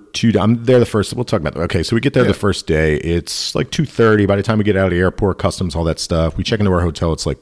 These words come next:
Speaker 1: four. And I think we
Speaker 2: Four P M.
Speaker 1: we just, four P M, four P M
Speaker 2: Okay.
Speaker 1: on Saturday. So I,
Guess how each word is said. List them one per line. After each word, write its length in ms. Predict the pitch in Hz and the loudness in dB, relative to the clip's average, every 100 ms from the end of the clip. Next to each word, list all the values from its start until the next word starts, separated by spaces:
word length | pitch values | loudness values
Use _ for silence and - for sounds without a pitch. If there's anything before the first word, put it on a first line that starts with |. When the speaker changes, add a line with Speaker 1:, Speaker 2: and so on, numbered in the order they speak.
| - | -12
Speaker 1:
four. 880 | - - - - - 73 62 71 - _ _ _ _ _ _ _ | -16 -14 -14 -10 -2 -2 -2 -6 -14 _ _ _ _ _ _ _
And 80 | - | -8
I 40 | 78 | -6
think 320 | - 165 - - | -4 -4 -6 -4
we 560 | 120 110 104 101 82 - _ _ _ - | 0 2 2 0 -4 -10 _ _ _ -20
Speaker 2:
Four 220 | - 117 113 | -4 2 2
P 240 | 131 92 | 2 0
M. 260 | 65 58 - | -2 -8 -12
Speaker 1:
we 40 | - | -6
just, 80 | - | 2
four 100 | 151 | 4
P 180 | 123 92 | 4 0
M, 120 | 69 | 0
four 180 | 127 110 | -2 2
P 140 | 110 | 2
M 100 | 95 | 4
Speaker 2:
Okay. 60 | 90 | 2
Speaker 1:
on 80 | |
Saturday. 360 | 82 73 69 65 - - - | 0 -2 -2 -6 -12 -18 -8
So 180 | - | 0
I, 60 | 123 | 0